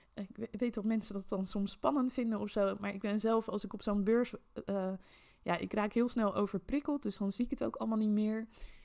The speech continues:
En ik, eh, eh, ja, ben dan niet altijd goed in herkennen of...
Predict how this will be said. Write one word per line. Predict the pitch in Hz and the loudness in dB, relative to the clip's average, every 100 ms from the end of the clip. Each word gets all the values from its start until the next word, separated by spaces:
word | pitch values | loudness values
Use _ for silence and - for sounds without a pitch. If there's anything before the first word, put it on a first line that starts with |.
| - | -16
En | - 196 196 | -6 -4 -4
ik, | 190 - | -6 -2
eh, | 196 185 185 - - _ _ _ _ | -2 0 -4 -6 -12 _ _ _ _
eh, | - 190 175 175 180 190 180 _ _ _ _ _ _ _ _ _ _ | -10 -6 -6 -8 -10 -12 -16 _ _ _ _ _ _ _ _ _ _
ja, | 190 170 | -6 -6
ben | 156 202 | -2 -2
dan | 202 | 2
niet | 214 233 | 2 2
altijd | - 196 - 226 269 | 0 -2 -2 -2 -2
goed | - 254 - | -4 -4 -4
in | 226 220 | -2 0
herkennen | 214 208 240 233 220 | -2 -2 0 2 2
of... | 208 202 | 0 -6